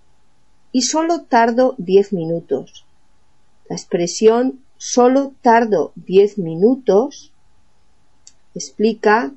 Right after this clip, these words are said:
que transcurren más o menos diez minutos desde que salgo de mi casa hasta que llego a la oficina. Tardo diez minutos en coche,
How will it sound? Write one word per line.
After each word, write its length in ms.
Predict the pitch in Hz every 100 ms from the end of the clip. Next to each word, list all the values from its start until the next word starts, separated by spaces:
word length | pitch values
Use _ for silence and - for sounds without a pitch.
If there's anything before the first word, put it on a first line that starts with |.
| -
que 300 | 196 190 -
transcurren 1080 | 175 170 175 - - 262 269 208 143 - 170 _ _ _ _ _ _ 185
más 220 | 202 220
o 80 | 233
menos 480 | 226 254 240 160 -
diez 340 | 165 170 185 220
minutos 760 | 226 262 269 - 254 320 -
desde 640 | - 165 220 240 - 139 - _
que 120 | -
salgo 380 | - 175 185 190
de 140 | 208
mi 140 | 226 233
casa 520 | 196 175 - 220 277 _
hasta 480 | 214 240 - 320 370 _ _ _
que 160 | 156
llego 300 | 147 165 170
a 60 | 170
la 120 | 143
oficina. 640 | 165 - - - 208 - _ _ _ _ _ _ _ _ -
Tardo 340 | 214 214 170
diez 240 | 170 208
minutos 540 | 233 233 226 254 254 -
en 320 | 254 294 285
coche, 640 | - 190 185 - 139 139